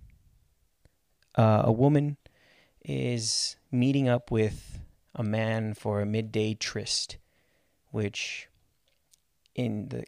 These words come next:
context of Psycho is very controversial. That same thing happens here, and we see Laura Dern's character in the midst of a midday tryst.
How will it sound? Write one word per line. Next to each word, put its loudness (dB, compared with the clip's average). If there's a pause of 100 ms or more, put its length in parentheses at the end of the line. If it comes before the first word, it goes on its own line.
context -4
of -8
Psycho 2
is -2
very -2 (340)
controversial. -2 (1700)
That 6
same 0
thing 0
happens -2
here, -4
and -4
we -2
see -2
Laura 2
Dern's -2
character -6 (420)
in -4
the -2
midst -4 (280)
of -2
a 2
midday 0
tryst. -8